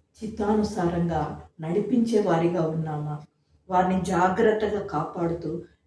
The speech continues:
దేవుడి రాకడ కొరకే వారిని సిద్ధపాటు చేస్తూ ఉన్నామా? అట్టి వారు ధన్యులుగా చెప్తూ ఉన్నాడు. ఇక్కడ యజమానుడు తిరిగి వచ్చినప్పుడు తన సేవకుడు మరి విశ్వాస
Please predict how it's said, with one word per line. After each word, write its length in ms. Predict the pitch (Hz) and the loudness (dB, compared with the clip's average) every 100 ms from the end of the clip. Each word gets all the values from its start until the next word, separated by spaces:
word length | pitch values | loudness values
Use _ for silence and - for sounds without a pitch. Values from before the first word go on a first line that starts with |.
| - | -12
దేవుడి 640 | 170 190 214 254 247 233 | 2 8 10 10 6 4
రాకడ 520 | 185 175 175 185 190 | 2 2 0 -2 -6
కొరకే 380 | 180 175 170 170 | -4 -6 -2 -2
వారిని 220 | 170 151 | -2 -6
సిద్ధపాటు 760 | 151 - 147 160 156 147 - 156 | -10 -12 -10 -10 -8 -10 -10 -10
చేస్తూ 260 | 151 - | -10 -10
ఉన్నామా? 460 | 143 147 147 143 147 - _ _ | -12 -10 -12 -12 -14 -16 _ _
అట్టి 300 | 175 - 226 | -14 -6 -2
వారు 560 | 165 151 156 170 180 - _ 160 | 0 0 -2 -4 -6 -8 _ -8
ధన్యులుగా 600 | 156 190 220 233 214 185 | -4 0 2 2 0 -4
చెప్తూ 420 | 170 165 - 151 | -8 -10 -10 -8
ఉన్నాడు. 320 | 147 151 143 | -6 -6 -6
ఇక్కడ 180 | 151 151 | -8 -6
యజమానుడు 720 | 160 165 185 190 185 190 - | -4 -6 -4 -2 0 0 -4
తిరిగి 300 | - 185 214 | -4 -2 -2
వచ్చినప్పుడు 800 | 185 175 - 190 175 165 170 - - _ - | -2 -2 -4 -6 -6 -4 -4 -6 -12 _ -6
తన 120 | 190 | -2
సేవకుడు 1000 | 185 - 240 233 262 254 220 190 175 175 - - | -2 2 8 12 12 10 8 6 6 0 -4 -10
మరి 160 | 185 185 | -2 0
విశ్వాస 640 | 185 196 - 240 254 254 | 0 0 4 6 6 4